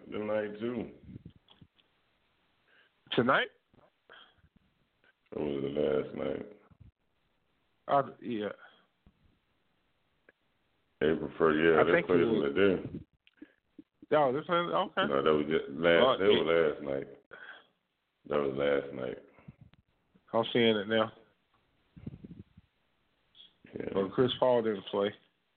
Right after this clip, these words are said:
Speaker 2: I saw that. And he's another one.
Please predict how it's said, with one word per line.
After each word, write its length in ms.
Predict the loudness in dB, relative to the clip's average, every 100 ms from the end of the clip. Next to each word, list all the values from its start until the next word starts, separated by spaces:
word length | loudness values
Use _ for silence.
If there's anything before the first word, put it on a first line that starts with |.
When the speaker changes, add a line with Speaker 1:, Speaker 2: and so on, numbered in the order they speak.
| _ _ _ _ _ _ _ _ _ _ -8
Speaker 2:
I 100 | -8 -6 0
saw 220 | 2 4
that. 160 | 2 0 -6 -12 -14 -14 -18 _ 0
And 180 | 2 0 -2
he's 300 | 2 2 2
another 540 | -2 -2 0 0 -2
one. 280 | -8 -10